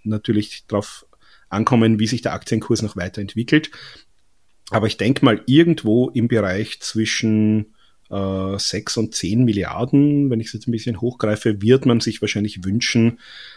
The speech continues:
dass man bekommt. Also zum Vergleich, U F C, äh, wurde verkauft zweitausendsechzehn an Endeavor, zu denen kommen wir dann auch gleich noch, äh,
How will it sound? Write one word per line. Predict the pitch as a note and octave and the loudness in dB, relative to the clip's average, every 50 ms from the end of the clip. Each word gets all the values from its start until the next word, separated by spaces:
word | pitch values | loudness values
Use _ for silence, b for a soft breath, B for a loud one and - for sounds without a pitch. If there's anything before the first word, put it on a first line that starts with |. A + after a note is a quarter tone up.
| B B | B B
dass | - G#2 - | 0 2 2
man | A#2 G#2 | 2 2
bekommt. | G#2 A2 - - G2 F#2 F#2 F#2+ G#2 | 2 0 0 -2 -4 -2 -2 -2 -4
Also | G2+ G#2 | -4 -4
zum | G#2 - A#2+ A2+ | -2 0 0 0
Vergleich, | - B2 - - F#2 F2 F#2 G#2+ C3 C3+ - - | 0 -2 -4 -4 -2 -2 0 0 0 0 0 2
U | G#2+ G#2+ | 4 4
F | G#2 - | 4 2
C, | - - - G2+ G#2 C#3+ F3 G3 G#3 - _ _ _ _ - | -2 -4 -2 0 2 2 2 2 0 -2 _ _ _ _ -6
äh, | A2+ | -2
wurde | A2 G#2+ G#2+ G#2+ G2+ A2+ A2+ A2+ A#2+ | -2 0 0 0 2 2 2 2 2
verkauft | - - A2+ - - - G2 F#2+ G2 G#2 - - - - - - | 0 -2 -6 -6 -4 -4 -2 0 0 0 -2 -4 -8 -8 -8 -8
zweitausendsechzehn | - - - G#2 G#2 G2 - G#2+ - - F#2 F#2 - - - - C#3+ C#3+ C#3 | -8 -6 -4 -4 -2 -2 -4 -4 -4 -4 -6 -6 -8 -6 -4 -2 -2 -2 -2
an | G2+ G2 | -2 -2
Endeavor, | G2 G2 - F2 G2 B2 E3+ G3 A#3 - _ - | -4 -4 -4 -4 0 2 2 2 0 -2 _ -14
zu | - A2+ | -16 -12
denen | - G#2 G2 G#2 | -8 -8 -6 -6
kommen | - - F#2+ G2+ A2 G#2 | -6 -6 -6 -6 -4 -4
wir | G#2 | -4
dann | G2+ F#2+ D#2 | -6 -6 -8
auch | - - | -12 -8
gleich | - - B2+ C3 - | -4 -2 -2 0 2
noch, | C#3 C#3 - - B B B B B B B B B B | 0 0 0 -2 B B B B B B B B B B
äh, | A2 G#2+ A2 | 2 4 4